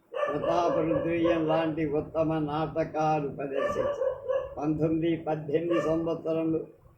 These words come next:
వింజమూరి వెంకటలక్ష్మీ నరసింహారావు గారి ద్వారా పెద్దాపురం విద్యా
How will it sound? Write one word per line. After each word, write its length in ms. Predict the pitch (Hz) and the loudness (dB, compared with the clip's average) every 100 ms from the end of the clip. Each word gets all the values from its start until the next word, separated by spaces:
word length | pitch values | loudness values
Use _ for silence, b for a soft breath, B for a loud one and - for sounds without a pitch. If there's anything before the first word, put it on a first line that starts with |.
| _ | _
వింజమూరి 720 | 143 160 160 175 170 170 165 | -2 0 0 0 2 0 0
వెంకటలక్ష్మీ 880 | 156 151 160 165 160 160 156 - 160 165 | 0 0 0 -2 0 0 -2 0 0 2
నరసింహారావు 1080 | 160 160 - 160 160 156 165 160 165 160 156 | 2 0 -2 -2 -2 0 2 2 4 2 2
గారి 380 | 156 156 151 | 0 2 0
ద్వారా 380 | 143 127 143 127 - - _ _ _ - | -2 -2 -2 -2 -8 -20 _ _ _ -8
పెద్దాపురం 680 | 135 147 175 165 165 165 165 | -2 2 2 2 0 0 0
విద్యా 320 | 147 139 160 | -2 -2 0